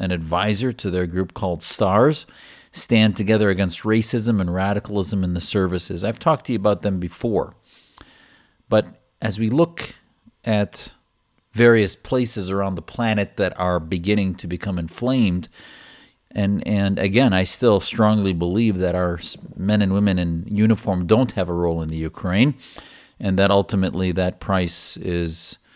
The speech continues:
not something in which the calculus makes sense for us to be involved on the ground, certainly to support the Ukrainians in their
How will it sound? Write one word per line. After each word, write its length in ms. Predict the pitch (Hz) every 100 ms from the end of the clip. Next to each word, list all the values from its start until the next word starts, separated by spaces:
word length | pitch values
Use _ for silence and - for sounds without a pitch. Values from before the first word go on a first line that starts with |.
| _ -
not 240 | 95 95 92
something 400 | 104 90 92 87
in 140 | 85
which 220 | 87 -
the 100 | -
calculus 800 | - - 104 113 101 87 82 -
makes 280 | 90 82 -
sense 460 | - 92 87 - - _ - _ -
for 220 | - 92
us 140 | 85
to 100 | -
be 120 | 87
involved 420 | 85 82 90 85 82
on 80 |
the 80 | 78
ground, 520 | 73 120 110 90 95 110 _ _ _ -
certainly 320 | - 127 113
to 100 | 87
support 520 | - 87 - 156 147
the 100 | 110
Ukrainians 720 | 90 - 104 95 92 87 82 - - - _ _
in 220 | - 98 92
their 440 | 95 92 87 80